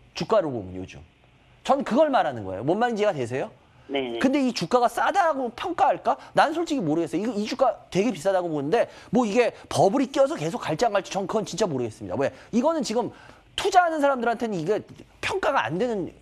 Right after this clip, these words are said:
Speaker 1: 도저히, 가격대거든요. 근데 뭐, 여기서 더 간다? 근데 이걸 오십 프로 사셨다? 글쎄요, 저는, 저라면, 제 기준으로 얘기할게요.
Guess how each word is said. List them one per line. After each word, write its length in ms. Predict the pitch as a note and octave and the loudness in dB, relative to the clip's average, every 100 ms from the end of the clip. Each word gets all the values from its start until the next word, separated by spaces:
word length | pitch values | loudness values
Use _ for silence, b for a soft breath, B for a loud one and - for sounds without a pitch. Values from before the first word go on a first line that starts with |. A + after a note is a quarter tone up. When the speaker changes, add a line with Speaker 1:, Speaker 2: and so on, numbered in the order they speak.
| - | -20
Speaker 1:
도저히, 360 | - F3 E3+ D#3 | -4 0 0 0
가격대거든요. 840 | - B2+ D3 - G2 F2 E2+ F2 G2 _ - b b b b | -2 -6 -6 -6 -10 -10 -14 -16 -18 _ -20 b b b b
근데 260 | - C4 C#4+ | -4 0 2
뭐, 160 | G#3+ | 2
여기서 260 | F3 G#3+ A#3 | 2 2 -2
더 160 | - C3+ | 0 0
간다? 300 | F#3 G#3+ G#3+ B | 2 2 0 B
근데 240 | - A#3+ A#3 | 0 2 2
이걸 160 | A3+ F3+ | 2 2
오십 240 | A3 C#4+ | 0 0
프로 160 | C4 B3+ | 0 0
사셨다? 360 | F#3 C#3+ G#3 G3 B | 0 0 0 0 B
글쎄요, 260 | - F#3 A3 | -6 0 0
저는, 480 | - G3 C#4+ A#3+ - B | 2 2 2 0 -4 B
저라면, 580 | - - A3 C#4+ A#3+ D3 | -2 4 4 4 0 -2
제 160 | - G#3+ | 0 0
기준으로 380 | C4 B3+ A3+ E3 | 2 0 0 -2
얘기할게요. 380 | C3 A#2+ F3 | -2 -2 -4